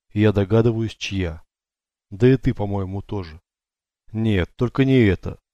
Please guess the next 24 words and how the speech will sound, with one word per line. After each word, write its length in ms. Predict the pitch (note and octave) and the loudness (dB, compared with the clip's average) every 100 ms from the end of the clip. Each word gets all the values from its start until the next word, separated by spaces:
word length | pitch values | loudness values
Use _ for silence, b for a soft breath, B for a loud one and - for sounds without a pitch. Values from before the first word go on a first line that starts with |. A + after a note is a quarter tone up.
| _ | _
Я 220 | - G#2 A#2+ | -2 2 4
могу 240 | B2+ B2+ | 2 0
обвинить 340 | A2 A#2+ B2 | 0 -2 -2
ее 160 | A2 A2+ | 0 2
во 100 | G#2+ | 0
всех 300 | - C#3 C3+ | 0 2 2
грехах, 560 | A2 G#2+ G2 F#2 - - | 2 -2 -4 -6 -10 -12
но 120 | G2+ | -8
только 280 | G2+ A2 A2 | -4 -4 -2
не 100 | A2 | -4
в 80 | - | -2
том, 140 | C#3 | -4
что 180 | - A#2+ | -4 -4
она 80 | A2+ | -4
пыталась 420 | A2+ A2+ A2 - | 0 2 2 0
убить 240 | G#2 A#2 | -8 -6
моего 320 | A#2 A2 G#2+ A2+ | -2 -2 0 -2
единственного 520 | G2+ A2 - A2+ A2+ | -2 -8 -6 -4 -4
сына. 440 | - A2 E2 D2 _ _ _ _ _ | -4 -6 -6 -12 _ _ _ _ _
А 140 | - A2 | 0 2
если 240 | G#2 G#2+ | 2 -2
так, 300 | - B2 G#2+ | 2 4 4
где 200 | G2 C3 | 2 2
мотивы? 540 | B2+ B2 - G2+ E2+ | 2 -2 -2 -4 -4